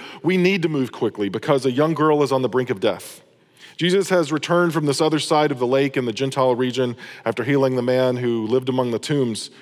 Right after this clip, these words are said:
And as he comes back, he's met by this leader of the synagogue, Jairus, this prominent and respected figure,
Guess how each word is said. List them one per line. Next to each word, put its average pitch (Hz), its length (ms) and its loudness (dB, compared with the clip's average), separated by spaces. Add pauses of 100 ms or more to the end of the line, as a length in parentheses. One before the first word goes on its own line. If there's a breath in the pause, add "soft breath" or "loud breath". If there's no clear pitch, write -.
(300 loud breath)
And 139 100 2
as 165 140 2
he 160 60 -6
comes 180 260 0
back, 185 240 2
he's 156 180 -2
met 165 240 4
by 165 180 4
this 147 240 0
leader 170 360 2
of 139 400 0
the 127 60 -4
synagogue, 123 540 0
Jairus, 143 400 2
this 139 240 -4 (280 loud breath)
prominent 190 500 2
and 143 240 0
respected 147 540 -2
figure, 82 440 -6